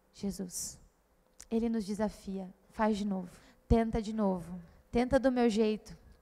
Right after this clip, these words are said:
que vai dar certo. E eu não vou virar as costas pra você depois disso." A sua vida tem um propósito, a sua vida tem sentido. Refazer isso que você precisa refazer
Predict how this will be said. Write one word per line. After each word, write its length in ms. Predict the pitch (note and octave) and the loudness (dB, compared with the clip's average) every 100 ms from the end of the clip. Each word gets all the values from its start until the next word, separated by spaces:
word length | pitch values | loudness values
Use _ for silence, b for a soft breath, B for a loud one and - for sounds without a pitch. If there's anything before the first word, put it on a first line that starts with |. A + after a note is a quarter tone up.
| - | -14
que 160 | A3 | -10
vai 160 | F#3 F#3+ | -6 -6
dar 120 | G3 | -6
certo. 520 | - F#3 F3 - - - _ _ _ - | -6 -6 -8 -12 -20 -20 _ _ _ -10
E 80 | A3 | -6
eu 100 | A3 | -4
não 100 | A#3+ | 0
vou 120 | G#3+ | 0
virar 160 | F#3+ G3 | 0 -2
as 100 | F#3 | -6
costas 320 | - F#3+ G3+ | -8 -10 -10
pra 140 | - G3 | -6 -4
você 240 | G3+ G#3+ | -4 -4
depois 320 | F#3+ - G#3+ | -4 -4 -4
disso." 360 | F3+ F#3+ - - _ _ | -6 -10 -14 -16 _ _
A 100 | G#3 | -2
sua 200 | - A#3 | 2 2
vida 220 | G#3+ A3+ | 2 -2
tem 120 | - | 2
um 100 | A3 | 2
propósito, 540 | A3 G#3+ - G3 F#3+ G#3+ | 4 2 6 6 6 0
a 40 | |
sua 180 | - A3 | -2 -2
vida 280 | G3 G#3 G#3 | 0 0 2
tem 200 | A3+ A3 | 0 -2
sentido. 720 | - A#3 A#3+ - G3 F3+ F3+ - B B B B | -2 -6 -4 -4 -4 -8 -12 -18 B B B B
Refazer 680 | - B3 B3+ C#4 C#4 A3+ B3+ | 8 8 6 2 0 4 4
isso 300 | B3+ C4 - | 4 -2 -6
que 100 | C4 | -8
você 280 | A#3 B3 B3+ | -8 -4 -4
precisa 520 | B3 B3 - C4+ B3+ | 0 0 -2 -6 -2
refazer 680 | B3+ B3+ C4 B3 G#3+ G#3 G3 | 0 0 -4 -4 -2 -2 -4